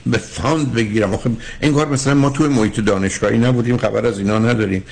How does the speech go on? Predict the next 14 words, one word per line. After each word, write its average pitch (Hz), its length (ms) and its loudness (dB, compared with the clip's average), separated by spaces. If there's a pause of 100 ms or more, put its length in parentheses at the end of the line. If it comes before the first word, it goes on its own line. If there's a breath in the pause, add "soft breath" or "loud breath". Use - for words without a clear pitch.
(120)
اینا 156 160 0
که 147 120 -2
مسئله 143 320 0
مرگ 131 420 2
و 135 80 4
زندگی 127 640 0
نیست، 139 260 0
اینا 151 120 0
که - 60 -6
تعیین 135 260 0
کننده 127 360 2
زندگی 123 480 0
نیست. 156 220 2 (220 loud breath)
برای 131 200 0